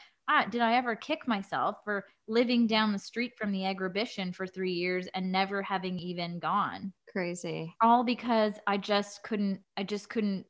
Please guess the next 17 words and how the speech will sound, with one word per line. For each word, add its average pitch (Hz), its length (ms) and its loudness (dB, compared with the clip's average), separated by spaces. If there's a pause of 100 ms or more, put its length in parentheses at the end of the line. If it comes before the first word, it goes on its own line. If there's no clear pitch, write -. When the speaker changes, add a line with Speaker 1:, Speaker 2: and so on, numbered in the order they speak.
(140)
Speaker 1:
go 202 260 4
there, 151 380 -4 (300)
you 196 120 -4
know? 196 300 -2 (200)
The 196 120 -2
things 240 340 8
I 220 60 2
could 214 140 0
have 190 120 -4
learned 190 540 0 (300)
or 196 80 -2
the 190 80 -2
people 208 280 0
I 190 80 4
could 190 220 -2
have 180 80 0
met 185 640 0